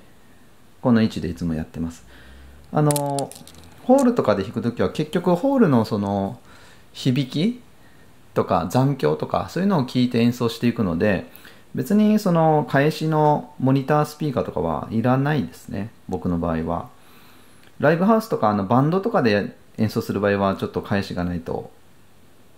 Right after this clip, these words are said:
難しいかもしれないですけど、クラシックのコンサートとかでは、おそらく自分よりも前にアンプがあっても、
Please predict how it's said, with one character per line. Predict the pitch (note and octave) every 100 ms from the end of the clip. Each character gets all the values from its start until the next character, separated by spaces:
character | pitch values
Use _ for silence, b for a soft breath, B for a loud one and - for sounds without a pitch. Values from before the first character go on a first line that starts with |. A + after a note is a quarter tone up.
| -
難 | G#2+ G2+
し | G2
い | -
か | -
も | -
し |
れ | -
な |
い | -
で |
す | A#2+
け | -
ど、 | - - B B B B B
ク | -
ラ | F3
シ | F3
ッ | G#3+
ク | - C3
の | F#2+
コ | G2+
ン | F#2
サ | E2+
ー | D#2
ト | -
と | -
か | D#3+
で |
は、 | G#3 G#2+ - - - - - - - - - - - -
お | F#2+ E3+
そ | F3
ら | D3
く | A2 D#2+ -
自 | C3+
分 | C#3+
よ | C#3+
り | C3
も | G2
前 | G2 C#3+ A2+
に | F2+
ア | G2
ン |
プ | F2+
が | F#2
あ | F2+
っ |
て | -
も、 | - -